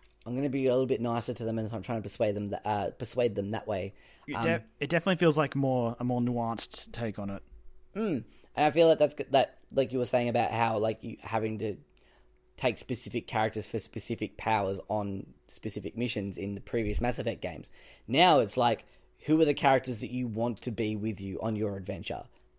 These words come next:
Speaker 1: It's like, they're, they're gonna be there and they have these abilities and stuff like that, but you also have them as well, so you're not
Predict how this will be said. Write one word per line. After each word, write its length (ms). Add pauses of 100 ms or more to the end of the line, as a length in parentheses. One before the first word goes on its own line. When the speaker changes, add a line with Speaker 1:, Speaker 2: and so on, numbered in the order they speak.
Speaker 1:
It's 80
like, 240
they're, 280
they're 280
gonna 160
be 100
there 220
and 100
they 100
have 240
these 180
abilities 380
and 80
stuff 100
like 100
that, 220 (240)
but 100
you 160
also 240
have 200
them 100
as 100
well, 200
so 120
you're 220
not 260